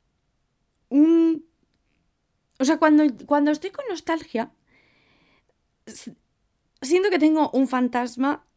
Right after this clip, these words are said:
que me atrapa. Lo que he dicho, lo mismo de La Bella Durmiente, ¿no? Pero lo peor es que aparte de llevarte por esos caminos, notas que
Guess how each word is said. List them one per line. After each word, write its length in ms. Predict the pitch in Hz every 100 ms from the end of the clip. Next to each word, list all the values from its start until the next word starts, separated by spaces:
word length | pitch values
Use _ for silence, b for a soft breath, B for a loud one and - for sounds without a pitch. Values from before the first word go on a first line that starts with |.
| _
que 160 | - 226
me 240 | 208 196
atrapa. 640 | 180 - 220 208 170 - - _ _
Lo 340 | - - 233
que 80 | 226
he 40 | 262
dicho, 360 | 180 - 170
lo 140 | 170 185
mismo 320 | 247 262 262
de 140 | 262
La 120 | 262 247
Bella 220 | 233 226
Durmiente, 480 | 208 180 170 170 175
¿no? 200 | 202 403 b b b b b b b _ _ _ _ _ _ _ -
Pero 220 | 262 254
lo 160 | 262 262
peor 560 | 277 294 311 330 - -
es 160 | 247
que 120 | - 254
aparte 340 | 247 240 294
de 160 | 220 190
llevarte 580 | 185 175 196 254 -
por 160 | 254 226
esos 300 | 226 240 233
caminos, 480 | 247 240 247 262 254
notas 360 | 262 247 302
que 380 | - 269 262 -